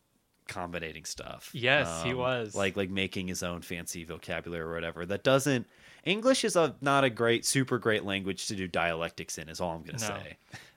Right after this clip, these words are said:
Speaker 2: Um, so yeah, labor, labor must have prices too, right?
Speaker 1: Yes. Li-
Speaker 2: Um,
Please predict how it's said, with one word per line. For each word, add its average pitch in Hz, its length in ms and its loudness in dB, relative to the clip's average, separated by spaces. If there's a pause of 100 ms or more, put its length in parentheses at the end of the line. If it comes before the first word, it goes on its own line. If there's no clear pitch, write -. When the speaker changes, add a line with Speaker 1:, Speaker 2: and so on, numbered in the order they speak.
(120)
Speaker 2:
Um, 127 400 0 (260)
so - 160 0
yeah, 123 240 6
labor, 139 500 0
labor 165 340 0
must 131 260 -2
have 123 200 0
prices 123 440 0
too, 123 240 0
right? 101 300 -6 (160)
Speaker 1:
Yes. 95 420 2 (120)
Li- 131 80 -2
Speaker 2:
Um, 117 280 0